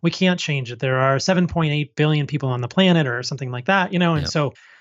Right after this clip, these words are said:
Speaker 1: I mean, I don't have seven point eight billion kids. Like, I just showed up here, man, you know? Like, I, well, there's just a lot of people. Like, we just find ourselves in this predicament, and it's like, well, I think that animals are the most nutritious food for humans, even if they are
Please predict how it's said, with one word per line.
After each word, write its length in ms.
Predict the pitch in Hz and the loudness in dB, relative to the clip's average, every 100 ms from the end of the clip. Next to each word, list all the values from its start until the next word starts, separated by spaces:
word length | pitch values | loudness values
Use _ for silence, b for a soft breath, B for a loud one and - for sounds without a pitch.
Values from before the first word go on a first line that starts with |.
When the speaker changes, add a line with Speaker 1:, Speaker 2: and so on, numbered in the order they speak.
| b b b _ - | b b b _ -8
Speaker 1:
I 100 | - | -2
mean, 180 | 151 156 | 2 4
I 160 | 131 175 | 4 2
don't 160 | 180 | 2
have 200 | 127 123 | 0 -2
seven 300 | 123 135 135 | -2 -4 -4
point 220 | - 131 135 | -4 -2 0
eight 200 | 151 - | -2 0
billion 360 | 127 147 135 | 0 0 -2
kids. 400 | - 135 160 143 | -2 0 0 0
Like, 180 | 139 139 | -2 0
I 120 | 160 | 0
just 140 | 208 - | 0 -2
showed 200 | 202 185 | 0 2
up 160 | 202 | 2
here, 220 | 185 160 143 | 0 -4 -4
man, 280 | 139 185 | -2 0
you 60 | 190 | 0
know? 220 | 180 214 | -2 -2
Like, 260 | 165 147 _ | -4 -8 _
I, 200 | 143 - - | -8 -6 -6
well, 120 | 214 | -4
there's 160 | 247 - | -4 -4
just 100 | - | -2
a 60 | 220 | 2
lot 140 | 220 | 2
of 60 | - | 2
people. 360 | 262 302 214 | 0 2 2
Like, 160 | 156 151 | 0 -2
we 80 | 185 | -6
just 180 | 240 - | -6 -2
find 260 | 175 202 | 0 0
ourselves 340 | 175 - 160 156 | -2 -2 -4 -4
in 40 | |
this 120 | 156 | -6
predicament, 640 | - 160 226 180 143 196 180 | -6 -4 -2 -2 -2 -2 -2
and 100 | 156 | -2
it's 140 | - | 0
like, 180 | 151 147 | -2 0
well, 420 | 147 190 226 - b b b b b | 2 2 0 -4 b b b b b
I 60 | 175 | 2
think 160 | 240 | 4
that 80 | 196 | 4
animals 340 | 175 180 170 156 | 4 4 4 4
are 100 | 156 | 4
the 60 | |
most 280 | 160 170 - | 4 2 0
nutritious 420 | 151 190 - 226 | 0 0 0 -2
food 220 | - 147 | -2 -2
for 100 | - | -2
humans, 580 | 113 143 123 139 226 165 208 | -2 -2 0 2 2 0 4
even 320 | 202 202 185 | 6 8 6
if 140 | 170 | 4
they 120 | 165 | 2
are 420 | 151 139 139 147 | 4 4 2 0